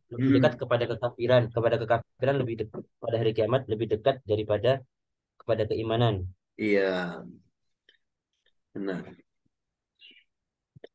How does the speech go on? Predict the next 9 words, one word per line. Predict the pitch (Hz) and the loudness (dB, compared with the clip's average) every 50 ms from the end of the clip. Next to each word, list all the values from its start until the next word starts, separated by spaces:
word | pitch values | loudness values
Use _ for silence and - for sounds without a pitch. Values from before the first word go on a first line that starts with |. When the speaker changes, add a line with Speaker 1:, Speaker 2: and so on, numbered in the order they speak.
| _ _ | _ _
Speaker 2:
Aqrabu | - - 117 113 - - 113 107 104 104 101 104 104 101 | -2 0 0 0 0 -2 0 2 2 2 2 2 2 4
lil | 101 98 95 95 - | 4 2 0 -2 -2
kufri, | 120 120 120 - - - - 92 90 - - - - | -2 -2 -2 -2 -6 -10 -8 -8 -8 -8 -10 -8 -8
lebih | 98 98 101 101 98 - | -6 -6 -6 -4 -4 -4
dekat | 95 - - 110 98 92 - - | -4 0 2 2 2 2 0 -4
kepada | 98 - 95 90 95 92 87 | -2 0 0 0 0 -2 -6
kekafiran, | - - - 95 - 107 104 110 113 117 113 107 | -6 -4 -4 -4 -2 0 0 2 2 2 0 0
minhum | 104 104 98 98 98 110 123 127 113 95 98 101 | 0 -2 -2 -2 2 4 4 6 4 4 0 -2
lil | 98 92 | -2 -2